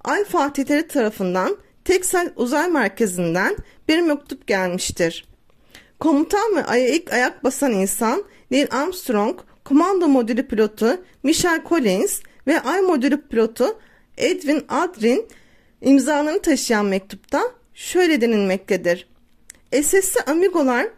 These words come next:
ve Amigo Orhan milli gayemiz olan Ay'a başarı dolu iniş ve dönüşümüzde ortak olmanızdan dolayı çok çok müteşekkiriz. Dünya çapındaki keşfimiz insanlık için büyük faydalar sağlayacaktır.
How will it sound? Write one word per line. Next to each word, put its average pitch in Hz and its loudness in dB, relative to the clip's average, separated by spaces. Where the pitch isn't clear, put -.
ve 285 0
Amigo 311 2
Orhan 269 0
milli 269 2
gayemiz 269 2
olan 226 0
Ay'a 302 2
başarı 294 0
dolu 277 2
iniş 302 0
ve 277 2
dönüşümüzde 233 0
ortak 294 0
olmanızdan 247 2
dolayı 202 0
çok - 0
çok 359 0
müteşekkiriz. 254 -2
Dünya 269 4
çapındaki 285 0
keşfimiz 247 0
insanlık 339 0
için 233 2
büyük 240 2
faydalar 294 2
sağlayacaktır. 196 -2